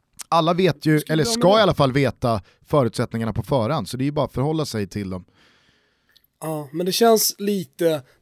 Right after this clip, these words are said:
Speaker 2: This is Africa över att de inte riktigt hade koll på <laughs> förutsättningarna.
Speaker 1: Nej, det, det, det, det finns väl någonting
Speaker 2: Det kan man
Speaker 1: i
Speaker 2: väl
Speaker 1: den
Speaker 2: säga.
Speaker 1: magkänslan, absolut,
Speaker 2: Ja.
Speaker 1: absolut.
Speaker 2: Ja.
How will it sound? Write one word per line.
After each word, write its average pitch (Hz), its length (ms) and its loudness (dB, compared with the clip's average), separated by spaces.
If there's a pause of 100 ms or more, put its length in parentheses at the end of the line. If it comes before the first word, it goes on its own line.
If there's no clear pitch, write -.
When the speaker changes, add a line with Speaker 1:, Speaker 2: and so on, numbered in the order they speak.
(120)
Speaker 2:
This 175 180 2
is 156 120 -2
Africa 147 640 -2 (380)
över 151 360 2
att 131 180 -6
de 147 280 0
inte 139 260 -4
riktigt 131 300 -12
hade 120 200 -4
koll 110 300 -6
på 95 300 -10 (320)
<laughs> 165 340 -10
förutsättningarna. 143 720 -2 (580)
Speaker 1:
Nej, 170 320 0
det, 165 140 -2 (760)
det, 165 220 -8
det, 156 160 -4
det 156 140 -8
finns 135 260 -2
väl 123 220 -2
någonting 123 340 -2
Speaker 2:
Det - 40 2
kan 240 100 4
man 262 60 4
Speaker 1:
i 277 40 4
Speaker 2:
väl 262 60 2
Speaker 1:
den - 60 6
Speaker 2:
säga. 160 240 2
Speaker 1:
magkänslan, 104 680 -2
absolut, 104 380 -4
Speaker 2:
Ja. 139 180 -4 (120)
Speaker 1:
absolut. 117 560 -8
Speaker 2:
Ja. 95 60 -14